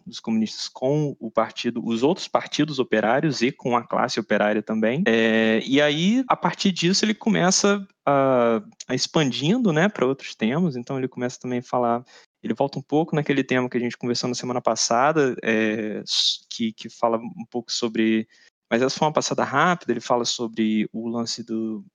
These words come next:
é, a questão do Estado como, como gestor dos interesses da classe dominante, né? É, que a gente comentou um pouco semana passada, no primeiro capítulo, e agora ele volta um pouco nisso também. E ele, ele aborda também bastante, é, a questão da, da,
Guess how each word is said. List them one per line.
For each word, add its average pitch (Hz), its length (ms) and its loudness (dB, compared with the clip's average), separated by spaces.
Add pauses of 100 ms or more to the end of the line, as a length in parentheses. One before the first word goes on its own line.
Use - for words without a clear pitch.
é, 117 320 -14
a - 40 -20
questão 170 260 -2
do 151 60 -2
Estado 123 460 0
como, 117 480 -6
como 123 160 2
gestor 135 520 2
dos 127 160 -4
interesses 117 500 0
da 110 140 0
classe - 340 -2
dominante, 127 600 0
né? 131 280 0
É, 117 320 -10
que - 100 -8
a 110 40 -6
gente 117 140 -6
comentou 123 360 -8
um 131 40 -8
pouco 131 200 -6
semana 127 200 -6
passada, 147 380 0
no 123 80 -4
primeiro 120 260 -4
capítulo, 160 480 -2
e 117 40 4
agora 117 240 2
ele 117 100 2
volta 123 280 -2
um 120 60 -8
pouco 117 240 -6
nisso 113 240 -2
também. 151 380 0
E 185 540 4
ele, 170 440 0
ele 160 240 2
aborda 160 400 2
também 165 200 -2
bastante, 190 1000 2
é, 143 420 2
a 135 120 -2
questão 151 580 0
da, 139 680 2
da, 123 500 0